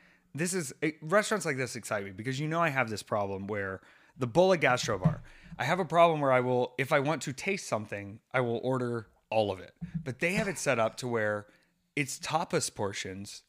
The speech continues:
and you can get a three-course meal for the price of a regular brunch. And you get all the different things that you would try on the menu.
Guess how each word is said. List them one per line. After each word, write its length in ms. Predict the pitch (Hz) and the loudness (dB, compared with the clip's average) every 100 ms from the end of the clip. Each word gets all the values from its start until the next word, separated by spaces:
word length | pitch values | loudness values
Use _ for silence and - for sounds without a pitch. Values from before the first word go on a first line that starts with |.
| _ _ _ _ - | _ _ _ _ -4
and 120 | 139 | -2
you 120 | 147 | -4
can 120 | 139 147 | -6 -6
get 100 | 135 | -4
a 80 | |
three-course 720 | 117 - 135 185 - 160 135 127 | -6 -4 -2 -2 0 -2 0 0
meal 260 | 135 107 | 0 0
for 140 | 101 113 | -2 -4
the 60 | |
price 280 | - 127 123 | -2 -2 -2
of 80 | 113 | -4
a 40 | |
regular 340 | 107 107 104 90 | -4 -4 -6 -8
brunch. 540 | 90 120 107 - - - _ _ - | -4 -4 -4 -10 -16 -18 _ _ -4
And 120 | 123 | -2
you 80 | 123 | 0
get 180 | 120 - | 0 2
all 180 | 139 147 | 2 4
the 120 | 135 | 2
different 360 | 120 113 110 - | -4 -4 -6 -2
things 280 | 127 113 | -4 -4
that 60 | 110 | -6
you 100 | 104 | -10
would 100 | 101 | -8
try 240 | - 101 | -2 -2
on 100 | 98 | -4
the 60 | 98 | -6
menu. 460 | 107 151 120 101 | -4 -2 -4 -6